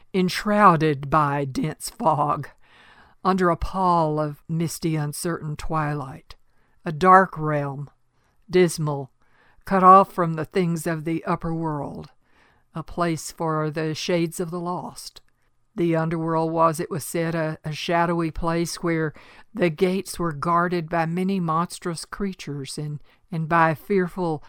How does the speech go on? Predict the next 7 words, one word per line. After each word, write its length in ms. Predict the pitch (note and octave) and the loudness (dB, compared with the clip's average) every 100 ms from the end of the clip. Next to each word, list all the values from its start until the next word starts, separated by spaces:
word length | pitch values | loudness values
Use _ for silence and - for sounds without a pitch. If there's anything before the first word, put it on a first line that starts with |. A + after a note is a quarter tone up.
| - - _ - | -20 -20 _ -6
many-headed 640 | D#3+ F3 F3+ F3 F3 D#3+ D3 | -2 2 2 2 0 -2 -2
dog. 640 | F3 F3 E3 D3+ D3 - - _ _ _ _ | -2 0 0 -2 -4 -12 -20 _ _ _ _
Here 240 | - G3+ | 0 4
in 120 | G3+ F3+ | 4 4
the 120 | F3 | 2
underworld, 640 | E3+ F3+ E3 D#3+ E3 E3 | 0 0 -2 -2 -2 -2
the, 180 | D3+ | -6